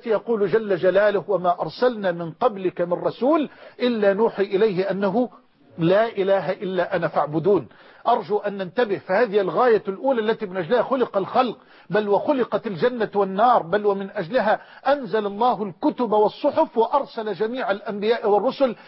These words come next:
فهي قضيتنا الأولى، وستبقى قضية العبادة قضية أمة التوحيد الأولى.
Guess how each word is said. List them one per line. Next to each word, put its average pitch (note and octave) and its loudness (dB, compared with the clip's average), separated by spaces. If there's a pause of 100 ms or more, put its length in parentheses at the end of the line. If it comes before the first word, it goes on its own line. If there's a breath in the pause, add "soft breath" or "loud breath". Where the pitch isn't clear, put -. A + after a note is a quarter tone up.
(140 loud breath)
فهي A3 2
قضيتنا G#3+ 0
الأولى، A#3 0
وستبقى G#3+ 0
قضية A3 0
العبادة G3 0
قضية A3 0 (180)
أمة C#4+ -2
التوحيد G#3 -2
الأولى. A3+ 2